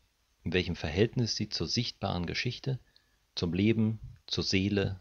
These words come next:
zur Natur, zum Geiste steht, unter welchen Formen sie in Erscheinung tritt und inwiefern diese Formen, Völker, Sprachen und Epochen,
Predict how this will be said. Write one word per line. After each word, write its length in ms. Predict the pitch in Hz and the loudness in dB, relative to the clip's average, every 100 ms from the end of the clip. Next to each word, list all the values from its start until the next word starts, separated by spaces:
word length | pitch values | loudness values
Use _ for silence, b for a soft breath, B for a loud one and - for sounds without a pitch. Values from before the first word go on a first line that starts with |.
| _ _ _ _ | _ _ _ _
zur 160 | - 90 | -4 0
Natur, 580 | 82 - - 110 117 117 _ _ _ _ _ - _ _ | 0 0 0 2 2 -2 _ _ _ _ _ -16 _ _
zum 220 | - 104 92 | 0 2 4
Geiste 400 | 92 87 - - | 4 4 0 -4
steht, 520 | - 82 - - - _ _ _ _ _ _ _ _ _ | -6 -8 -8 -12 -20 _ _ _ _ _ _ _ _ _
unter 160 | 82 78 | -10 -4
welchen 240 | 82 85 | -2 -2
Formen 480 | - - 113 123 117 | 0 6 6 8 4
sie 120 | 98 | 2
in 100 | 90 | 2
Erscheinung 520 | 78 - 98 104 107 | 0 0 2 2 2
tritt 380 | 104 - 101 - _ _ _ _ _ _ | 0 -4 -6 -8 _ _ _ _ _ _
und 180 | - 98 | -4 0
inwiefern 540 | 110 90 85 - 104 104 | 0 0 0 0 2 2
diese 200 | 90 85 | 0 -4
Formen, 600 | - 101 107 120 120 113 _ _ _ _ _ _ | 0 2 2 2 0 -4 _ _ _ _ _ _
Völker, 500 | - 113 117 117 110 | 4 6 6 2 0
Sprachen 500 | - 95 92 - 107 | -2 0 2 0 -2
und 180 | 90 - | -4 -6
Epochen, 520 | - 107 98 107 | -6 -6 -4 -6